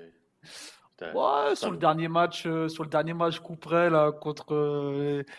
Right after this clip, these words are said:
Speaker 1: Ouais,
Speaker 2: les
Speaker 1: ça a été
Speaker 2: Warriors,
Speaker 1: drôle,
Speaker 2: il
Speaker 1: c'est vrai, c'est vrai. Dernièrement,
Speaker 2: Ouais,
Speaker 1: il y a
Speaker 2: il
Speaker 1: eu,
Speaker 2: a quand
Speaker 1: euh, au,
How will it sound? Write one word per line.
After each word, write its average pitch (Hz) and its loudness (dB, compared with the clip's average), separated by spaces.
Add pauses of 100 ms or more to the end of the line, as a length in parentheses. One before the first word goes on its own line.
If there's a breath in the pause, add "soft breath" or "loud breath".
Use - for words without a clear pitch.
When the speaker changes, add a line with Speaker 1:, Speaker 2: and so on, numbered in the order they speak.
(100)
Speaker 1:
Ouais, 139 4
Speaker 2:
les 147 2
Speaker 1:
ça 139 8
a - 8
été 160 4
Speaker 2:
Warriors, 123 8 (100)
Speaker 1:
drôle, 143 2
Speaker 2:
il 143 0
Speaker 1:
c'est 160 0
vrai, 110 4 (240)
c'est 135 -2
vrai. 107 -2 (680 soft breath)
Dernièrement, 117 6
Speaker 2:
Ouais, 123 4
Speaker 1:
il 123 4
y - 2
a - 0
Speaker 2:
il 113 0
Speaker 1:
eu, 135 4
Speaker 2:
a 135 4
quand 147 4
Speaker 1:
euh, 101 -2
au, 104 -6